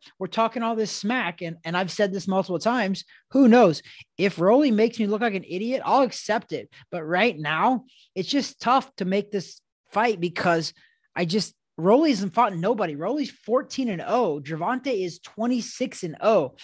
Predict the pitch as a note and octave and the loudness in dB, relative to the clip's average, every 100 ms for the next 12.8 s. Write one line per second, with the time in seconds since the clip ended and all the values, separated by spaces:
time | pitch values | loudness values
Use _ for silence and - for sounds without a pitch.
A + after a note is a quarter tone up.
0 | - - _ E3 E3+ - F3+ F#3+ D#3+ E3+ | -20 -20 _ -2 -2 -2 -2 -2 0 4
1 | D#4+ E4 F#3+ G#3 C#4 C#4 C#4 G3+ A#3 D4 | 6 6 6 6 4 4 0 6 6 6
2 | F#3 D3+ C#3+ F#3+ F3 E3 _ - F#3 F#3+ | 4 0 -6 -6 -6 -8 _ -14 -12 -8
3 | A#3 C4+ - - G#3 G#3+ A#3 F#3 F#3+ F3 | -6 -4 -6 -2 0 0 -2 -4 -2 0
4 | G3+ F#3+ D#3+ - A3+ A3 - _ - C3 | 0 0 0 0 0 0 -4 _ -14 2
5 | C#4+ C#4+ - _ - - F#3 C4+ B3+ A#3+ | 6 6 4 _ -20 -8 4 4 6 4
6 | F#3+ C#4 A#3+ F3+ F3+ E3+ D#3+ D#3 A3+ C4 | 4 4 4 2 0 -2 -6 -6 -6 -4
7 | A3 F3+ G3 E3 F3+ F#3 - E3 E3 E3 | -2 0 0 -2 -6 -6 -8 -8 -6 -6
8 | E3 _ _ _ E3 F#3+ A3+ A#3 - G3+ | -8 _ _ _ -2 0 2 0 0 -2
9 | G3+ E3 G3 G3 F3+ F3+ F3+ D#3 E3 C#3+ | -2 -4 -2 -2 -2 0 0 -2 -6 -6
10 | D#3+ E3 E3 _ _ - D#3+ E3+ G3 F#3 | -8 -8 -12 _ _ -8 0 4 6 6
11 | E3+ - G#3+ E3+ F3+ F#3+ F#3 E3+ C3 G3 | 4 2 0 0 0 0 0 -2 -2 -2
12 | D#3+ - G3+ - F3 E3+ E3 | -2 -2 -2 -2 -4 -2 -4